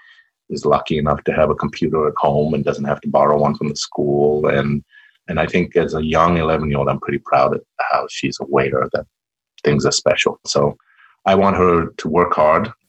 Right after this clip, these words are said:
More importantly, actually, before all of that stuff, I think I just want her to be a kind and, and generous kid in a world that is increasingly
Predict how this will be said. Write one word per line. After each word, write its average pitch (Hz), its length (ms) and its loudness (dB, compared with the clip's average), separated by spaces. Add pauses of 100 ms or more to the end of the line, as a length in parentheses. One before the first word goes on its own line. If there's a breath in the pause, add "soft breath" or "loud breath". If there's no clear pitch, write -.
(220)
More 113 140 4
importantly, 87 360 2
actually, 87 320 2
before 110 220 2
all 78 160 4
of 69 60 0
that 67 100 2
stuff, - 240 -2
I 73 80 2
think - 160 0
I - 60 2
just - 200 -2
want 80 140 2
her 69 60 0
to 67 80 -2
be - 100 -2
a - 80 -2
kind 131 380 -2
and, 127 100 -10
and - 420 -18
generous - 440 -2
kid - 240 -2 (540)
in 67 120 0
a 67 80 2
world 69 320 2
that - 160 2
is 71 160 -2
increasingly - 720 -4